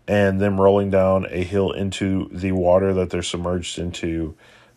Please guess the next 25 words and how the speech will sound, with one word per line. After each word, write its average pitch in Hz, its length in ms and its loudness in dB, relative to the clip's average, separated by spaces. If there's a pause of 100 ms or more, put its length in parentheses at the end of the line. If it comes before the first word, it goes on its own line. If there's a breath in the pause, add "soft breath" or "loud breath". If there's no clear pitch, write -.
um, 85 260 0
which 87 220 -4
is 85 160 -6
where 87 320 0
they 82 200 -2
wake 87 440 -4
up 82 180 0
and 80 140 -6
come 82 200 -4
out 78 200 -8
from 82 280 -4
the 80 100 -4
unknown. 67 640 -14 (1500 soft breath)
Um, 76 280 -4 (200)
it, - 100 -8
it 85 420 -4
does 98 240 6
kind 95 200 2
of 87 60 -2
play 92 300 2
a, - 220 -2
a - 20 0
big 87 320 0
role, 85 380 2 (400 loud breath)
which 120 380 2